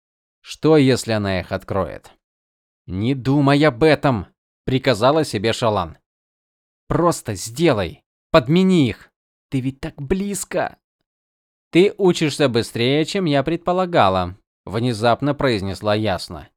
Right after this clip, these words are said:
Шалан резко повернулась, но глаза принцессы были закрыты. Я ошиблась, когда вынесла столь жестокое суждение, основываясь на том, что ты недостаточно хорошо обучена.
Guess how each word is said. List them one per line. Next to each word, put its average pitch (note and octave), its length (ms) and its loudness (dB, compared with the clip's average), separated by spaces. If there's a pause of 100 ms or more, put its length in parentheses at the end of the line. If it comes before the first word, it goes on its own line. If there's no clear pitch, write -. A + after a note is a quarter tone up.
(400)
Шалан A#2+ 440 2
резко C3 380 0
повернулась, B2+ 680 2
но A#2 140 -4
глаза B2 360 2
принцессы B2 520 -2
были A#2 200 -2
закрыты. G#2+ 640 -4 (880)
Я B2 220 2
ошиблась, C#3+ 520 -2
когда A2+ 280 -2
вынесла A2 440 -2
столь E3 280 -6
жестокое C3+ 600 -4
суждение, C3+ 600 -6
основываясь A2 600 -2
на G#2 140 -4
том, C3+ 240 -4
что E3 160 -10
ты E3 120 -6
недостаточно D3 720 -4
хорошо A#2 500 -6
обучена. F#2 640 -8